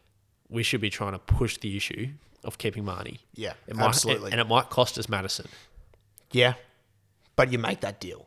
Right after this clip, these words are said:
Speaker 1: Yep.
Speaker 2: 'Cause Mahoney is twice as good as Ryan Madison.
Speaker 1: For Parramatta, yes.
Speaker 2: Yeah. I, like, and, and, I mean, but edge back rowers, they're,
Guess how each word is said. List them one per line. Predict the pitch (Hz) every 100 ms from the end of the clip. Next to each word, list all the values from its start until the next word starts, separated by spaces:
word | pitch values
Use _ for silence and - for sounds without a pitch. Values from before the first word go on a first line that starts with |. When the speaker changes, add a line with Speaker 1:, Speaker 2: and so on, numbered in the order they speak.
| -
Speaker 1:
Yep. | 120 101 - _ _ _
Speaker 2:
'Cause | 110 143
Mahoney | 117 117 104
is | 101
twice | - 110 98
as | 107
good | - 95
as | 95 -
Ryan | 98 92 92
Madison. | - - 107 - _ - - - - - - - _ - - _ _ - -
Speaker 1:
For | - 127
Parramatta, | 131 107 87 87
yes. | 92 - - _ _ - -
Speaker 2:
Yeah. | 107 - _ _ _ - - - - _ -
I, | 135
like, | 151 139 127 143
and, | 127 127 -
and, | 123 123
I |
mean, | 123 123 131 - -
but | 123
edge | 139 135 -
back | 131 123
rowers, | 104 107 - - 87 87
they're, | 82